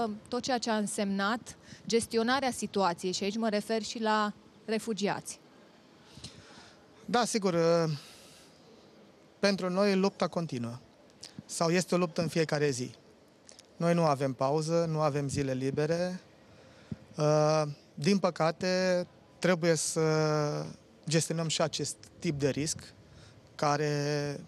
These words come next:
Speaker 2: până acum n-a mai fost gestionat în țara noastră, și anume, uh,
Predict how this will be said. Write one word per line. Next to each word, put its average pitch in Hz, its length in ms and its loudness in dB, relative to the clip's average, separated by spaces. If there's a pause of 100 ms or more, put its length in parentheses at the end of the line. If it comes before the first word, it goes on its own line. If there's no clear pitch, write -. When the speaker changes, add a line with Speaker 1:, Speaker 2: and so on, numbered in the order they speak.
Speaker 2:
până 170 200 2
acum 147 320 -2
n-a 160 100 2
mai 156 120 2
fost 143 180 -2
gestionat 143 340 -8
în 135 80 -8
țara 135 220 -6
noastră, 170 500 -4 (360)
și - 180 -6
anume, 165 600 0 (120)
uh, 147 80 -4